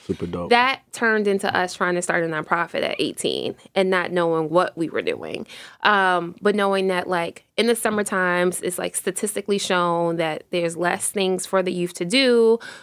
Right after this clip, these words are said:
Speaker 2: which means that it's more time for them <clears throat> to get into some negative things in the community.
Speaker 1: Yep.
Speaker 2: Also at that time, the number of programs were af-, like, summer programs was being cut. So, like, there was
Speaker 1: Mm-hmm.
Speaker 2: nothing for kids to do in the summer.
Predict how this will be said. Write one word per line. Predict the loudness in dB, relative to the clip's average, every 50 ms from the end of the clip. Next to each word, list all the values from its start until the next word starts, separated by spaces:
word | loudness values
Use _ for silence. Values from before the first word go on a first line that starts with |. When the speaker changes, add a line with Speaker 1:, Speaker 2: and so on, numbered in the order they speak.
| -6 _
Speaker 2:
which | 0 0 0 0
means | -2 0 0 0 0 0 2
that | 2 2
it's | 2 0 0
more | 2 2 2
time | 2 2 0 0 0 -2
for | -2 -2 0 0
them | 2 0 0 -2 -4 -6 -2 _
<clears throat> | 0 2 4 4 4 4 2 0 -4 -6 -2
to | 0 2
get | 4 4 4 4
into | 2 0 -2 -4 -6
some | -4 -2 -2 -2 -2 -2 -6 -10 _ _ _ _ 0
negative | 2 2 4 4 2 0 0
things | -2 -6 -8 -8 -8 -10
in | -10
the | -10
community. | -8 -6 -6 -4 -4 -4 -4 -6 -6 -8 -10 -12 -14 _ _
Speaker 1:
Yep. | -2 -2 -2 -4 -6 _ _ _ -20 -20 _ _ _ _ _
Speaker 2:
Also | 2 2 4 2 2 0
at | 0 0
that | 0 -2 -2
time, | -2 -2 0 0 0 0 -2 -4 -4 -6 -10 -18 -20 _ _ _ _ _
the | 2 4
number | 4 2 2 0
of | -4 -6 0
programs | 2 2 4 4 4 2 4 2 2 2 2
were | 2 2 4
af-, | 2 0 0 0 0
like, | 0 0 0 0 -2
summer | 0 0 2 2 0 0
programs | 2 2 2 2 2 0 0 0 2 0 0 0 0
was | 0 -2 0
being | -2 -2 -2 -2 -4
cut. | -2 -2 0 0 0 0 -2 -6 -12 -20 -20 -20 _
So, | 2 4 4
like, | 4 4 4
there | 4 4
was | 6 4 4 4
Speaker 1:
Mm-hmm. | 4 4 4
Speaker 2:
nothing | 4 4 4 2 0 0 0
for | 0 -2 -4 -4
kids | -2 -2 -2 -2 -2
to | -6 -6
do | -4 -4 -6
in | -6 -8
the | -8 -8
summer. | -8 -6 -6 -6 -6 -8